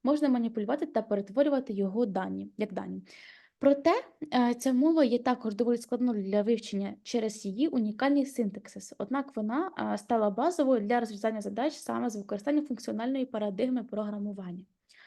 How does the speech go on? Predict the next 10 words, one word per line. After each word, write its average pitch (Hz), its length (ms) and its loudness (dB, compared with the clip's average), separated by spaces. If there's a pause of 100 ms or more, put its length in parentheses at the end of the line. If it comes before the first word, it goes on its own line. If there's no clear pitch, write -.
(400)
От, 202 260 0 (320)
а, 220 220 -4 (160)
перший 302 500 0
синтаксис 240 640 -4
лісп, 330 420 -2
він 254 260 2
був 247 140 0
заснований 254 500 2
на 226 140 -2
формах 262 480 -2